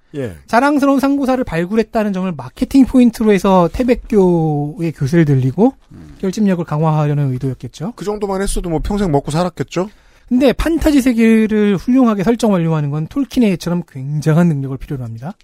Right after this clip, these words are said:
Speaker 1: 음.
Speaker 2: 이유림은 그 정도는 아니었기 때문에 허점을 많이 노출했고요. 그래서 이십일 세기에 들어오면서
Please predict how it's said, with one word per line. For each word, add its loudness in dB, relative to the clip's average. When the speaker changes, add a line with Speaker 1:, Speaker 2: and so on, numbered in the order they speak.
Speaker 1:
음. -14
Speaker 2:
이유림은 6
그 0
정도는 2
아니었기 -2
때문에 0
허점을 0
많이 -2
노출했고요. -10
그래서 -8
이십일 0
세기에 0
들어오면서 2